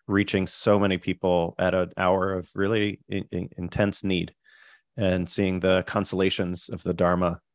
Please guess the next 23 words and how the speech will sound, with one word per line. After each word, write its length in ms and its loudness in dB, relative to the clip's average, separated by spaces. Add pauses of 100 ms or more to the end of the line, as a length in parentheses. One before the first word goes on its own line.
uh, 160 -4
being 240 -4
shared 380 0
so 140 -2
widely 580 2 (380)
and 220 4
with 140 0
a 40 0
much 260 -2
broader 420 2
range 420 0
and 80 -8
more 180 -2
diverse 380 0
range 220 -4
of, 240 -6
of 280 -2
people 540 -2
than 220 0
in, 200 -4
in 240 0
ever 200 2
before 500 -4